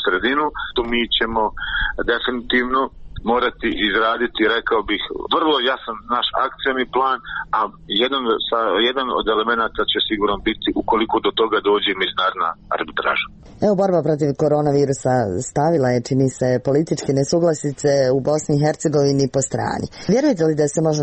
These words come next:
Speaker 2: nastaviti raditi na isti način kad pandemija prođe, da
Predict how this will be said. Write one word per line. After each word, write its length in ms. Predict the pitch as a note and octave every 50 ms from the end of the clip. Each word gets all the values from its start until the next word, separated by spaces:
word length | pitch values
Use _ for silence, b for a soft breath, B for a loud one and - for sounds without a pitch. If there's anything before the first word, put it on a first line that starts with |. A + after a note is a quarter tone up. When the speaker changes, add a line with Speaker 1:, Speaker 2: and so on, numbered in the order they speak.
| C#3+ C#3
Speaker 2:
nastaviti 420 | C#3+ C#3+ - D#3 C3+ C3 - C3 C3+
raditi 360 | C3+ C#3 C3+ C3 - B2+ B2+
na 60 | C3+ C3+ C3+
isti 140 | - - C3+ B2+ B2+
način 240 | C3 B2 - B2+ B2+ A#2 -
kad 100 | B2+ A#2+ - -
pandemija 420 | B2+ C3+ B2+ C3 B2+ B2+ B2 B2+ B2+ -
prođe, 340 | C3 C3+ C3+ C3+ B2+ C3+ B2 A2+ B B B B B B B
da 60 | -